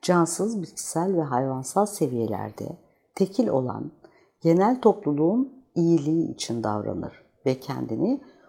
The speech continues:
bu tavır içinde tamamlar. Bu ahenkli davranış olmaksızın var olmayı sürdürmek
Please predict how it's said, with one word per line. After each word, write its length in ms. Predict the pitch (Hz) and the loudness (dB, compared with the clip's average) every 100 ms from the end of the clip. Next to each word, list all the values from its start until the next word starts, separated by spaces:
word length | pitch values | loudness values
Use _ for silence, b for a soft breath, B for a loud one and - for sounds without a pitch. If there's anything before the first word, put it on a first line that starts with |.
| B - | B 0
bu 120 | 302 | 0
tavır 380 | - 165 143 - | 2 2 2 -2
içinde 500 | - - 127 120 - | -8 -8 -6 -8 -8
tamamlar. 560 | 123 117 107 107 101 - - _ _ B B B B | -6 -4 -4 -6 -8 -14 -20 _ _ B B B B
Bu 220 | 170 269 | 6 6
ahenkli 560 | 254 196 190 196 - 233 | 6 2 0 -2 2 4
davranış 460 | 170 143 139 127 120 | 6 4 -2 -4 -4
olmaksızın 760 | 127 143 180 - 131 123 117 | -2 0 -2 -4 -4 -2 -2
var 200 | 135 160 | -2 0
olmayı 380 | 170 160 143 120 | 2 2 0 -2
sürdürmek 720 | - 151 135 127 123 202 - | -4 -4 -2 -2 0 -2 -4